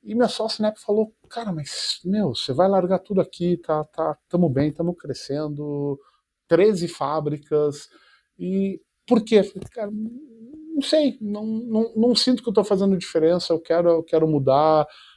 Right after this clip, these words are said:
acho que financeiramente a gente tá bem, tô, tô saindo bem, mas, meu, perdi o famoso tesão da coisa, né? É aquela vida da, da Fábio Fabril, não, não tô vendo a diferença, é, é a mesma coisa, eu quero fazer diferença." "O que você vai fazer?" Eu falei, "Não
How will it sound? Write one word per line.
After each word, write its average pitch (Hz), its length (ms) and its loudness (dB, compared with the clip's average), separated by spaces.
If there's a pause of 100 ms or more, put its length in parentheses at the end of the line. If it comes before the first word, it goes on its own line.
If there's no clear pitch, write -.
(120)
acho - 200 -2
que 143 100 -12
financeiramente 156 640 2
a 151 60 2
gente 143 100 0
tá 120 120 -4
bem, 156 520 -2
tô, 151 180 -2
tô 160 160 -2
saindo 156 440 0
bem, 151 400 2 (500)
mas, 240 560 -6
meu, 262 580 -8 (140)
perdi 285 460 2
o 330 240 -8
famoso 269 560 0 (100)
tesão 262 480 2 (100)
da 113 160 -10
coisa, 98 380 -8 (160)
né? 95 80 -14
É 110 520 -6
aquela 214 380 0
vida 240 560 0 (520)
da, 202 300 2
da 196 140 -2
Fábio 214 340 0
Fabril, 220 280 -2
não, 269 180 2
não 269 200 0
tô 269 240 6
vendo 254 440 0
a 254 40 -2
diferença, 220 640 -2
é, 185 180 0
é 226 60 -2
a 233 40 -2
mesma 233 280 2
coisa, 190 200 4
eu 185 60 -4
quero 226 220 4
fazer 214 220 0
diferença." 190 280 -2
"O - 40 -20
que - 60 -14
você 247 60 2
vai 226 80 6
fazer?" 160 200 0
Eu 139 40 -2
falei, 139 200 -12
"Não 165 460 -2